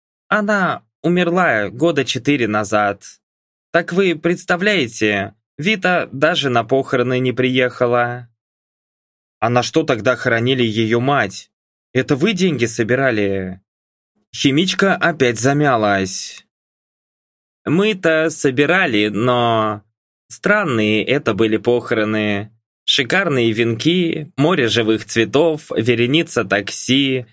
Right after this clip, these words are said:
чтобы везти нас, учителей, на кладбище. Гроб самый дорогой, все самое дорогое. У нас так только бывшего мэра хоронили,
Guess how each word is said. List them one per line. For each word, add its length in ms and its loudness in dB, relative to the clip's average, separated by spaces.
чтобы 340 0
везти 400 0
нас, 440 0
учителей, 640 0
на 160 0
кладбище. 840 0
Гроб 440 0
самый 340 0
дорогой, 840 0
все 300 0
самое 440 0
дорогое. 880 0
У 100 2
нас 600 -2
так 280 -2
только 340 0
бывшего 480 2
мэра 300 2
хоронили, 920 0